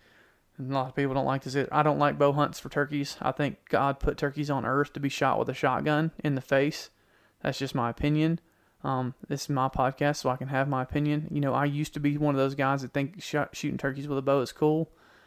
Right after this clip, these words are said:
until I filmed a few of 'em, and I just don't, they don't, they don't, they don't get me going. You know, I'll still,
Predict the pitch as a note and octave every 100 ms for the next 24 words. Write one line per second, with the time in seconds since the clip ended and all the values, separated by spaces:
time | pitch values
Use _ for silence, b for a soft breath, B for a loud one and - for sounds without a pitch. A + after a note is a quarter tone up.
0 | b b D#3+ D3 D3+ C#3 C3 D#3+ D#3+ D3+
1 | E3 D#3+ D3+ E3 D3 C3+ C#3+ D3 D#3+ D3
2 | - D#3+ E3 - - D#3 D#3 D3 - _
3 | _ D3+ D#3+ D#3 C#3+ C#3+ B2+ A2+ - -
4 | C#3+ C#3+ F#3 - G#3 E3 C#3+